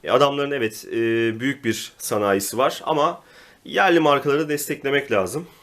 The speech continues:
O yüzden ben bugün Hepsi Burada üzerinden aldığım bir yerli markayı, Yüce Cengiz Metal'in, e, tablet tutucusunu inceleyeceğim. Bu sefer şöyle söyleyeyim, hiç kutuyu bile açmadım.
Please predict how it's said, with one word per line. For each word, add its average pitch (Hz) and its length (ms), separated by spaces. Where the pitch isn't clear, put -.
O 147 140
yüzden 147 300
ben 151 200
bugün 139 260
Hepsi 139 280
Burada 131 200
üzerinden 95 420
aldığım 95 460
bir 135 100
yerli 123 340
markayı, 98 480
Yüce 104 260
Cengiz 120 440
Metal'in, 104 500
e, 87 840
tablet 110 420
tutucusunu 104 480
inceleyeceğim. 101 680
Bu 185 60
sefer 156 340
şöyle 170 240
söyleyeyim, 107 360
hiç 233 220
kutuyu 165 360
bile 143 120
açmadım. - 480